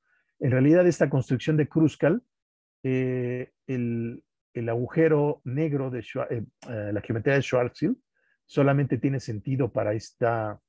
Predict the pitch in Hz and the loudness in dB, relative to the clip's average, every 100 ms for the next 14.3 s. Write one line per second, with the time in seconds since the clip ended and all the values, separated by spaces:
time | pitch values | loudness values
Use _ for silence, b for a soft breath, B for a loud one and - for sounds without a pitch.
0 | _ _ _ - 107 120 131 - 139 143 | _ _ _ -4 2 2 2 0 2 2
1 | 131 - 147 147 - 110 - - 143 131 | 0 0 -2 -2 -6 -6 -6 -2 0 0
2 | 113 110 110 123 123 - 107 113 113 117 | -2 -4 -4 -2 -2 -4 -8 -8 -8 -4
3 | 120 113 - _ _ _ - 101 101 - | -2 -2 -4 _ _ _ -4 0 0 0
4 | 123 120 117 113 110 - - 113 107 101 | 0 2 0 0 -2 -4 -6 -4 -4 -8
5 | 95 _ - _ - 147 165 110 127 135 | -12 _ -20 _ -4 0 0 2 0 0
6 | 127 - 131 127 131 147 - _ _ - | -2 0 -2 -2 -2 -2 -6 _ _ -12
7 | - _ 139 127 135 139 120 139 143 156 | -12 _ -6 -4 -4 -4 -2 0 0 -2
8 | - 139 151 147 139 139 143 123 - 131 | 0 0 0 -2 -2 -4 -2 -4 -2 -4
9 | - 143 143 131 113 110 104 - _ _ | 0 2 2 0 -2 -6 -10 -14 _ _
10 | _ _ - 123 117 117 113 113 110 123 | _ _ -10 -6 -6 -6 -8 -10 -8 -8
11 | 113 107 104 101 110 104 127 120 127 131 | -6 -6 -6 -6 -6 -4 0 0 0 0
12 | 117 113 117 104 98 98 92 92 107 110 | -2 -2 -4 -4 -6 -8 -10 -8 -8 -8
13 | - 123 - 117 123 127 117 135 - 120 | -4 -4 -2 -2 0 0 0 -4 -2 -2
14 | 113 - 123 | -2 -4 -6